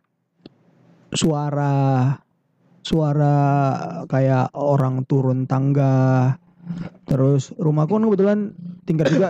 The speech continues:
<coughs> Ndar, tingkat dua gitu kan. Nah, biasa kalau, eh,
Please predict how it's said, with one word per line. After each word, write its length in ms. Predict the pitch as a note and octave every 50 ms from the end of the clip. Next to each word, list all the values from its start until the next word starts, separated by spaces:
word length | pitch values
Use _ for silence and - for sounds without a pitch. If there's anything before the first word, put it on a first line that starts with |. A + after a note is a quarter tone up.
| - - _
<coughs> 120 | _ -
Ndar, 280 | D3 C#3+ C#3+ C3+ B2 B2+
tingkat 260 | B2 - C#3 C3+ C3 B2
dua 240 | B2+ C#3 C#3+ C#3+ C3+
gitu 180 | C#3+ E3 -
kan. 320 | D#3+ C#3+ C3 C3 C#3 D#3 E3 D3 - - _ - -
Nah, 220 | - F3+ D3 C#3 C3+
biasa 320 | C3 C#3+ C#3 C#3+ C#3+ E3+
kalau, 340 | F3+ F3+ E3 D#3+ C#3+ - _ _ _ _ _ _ _ _ _ _ _ _ _ - -
eh, 640 | - - D3+ D3 C#3+ C#3+ C#3+ C#3 C#3 C#3 C#3 C#3 C#3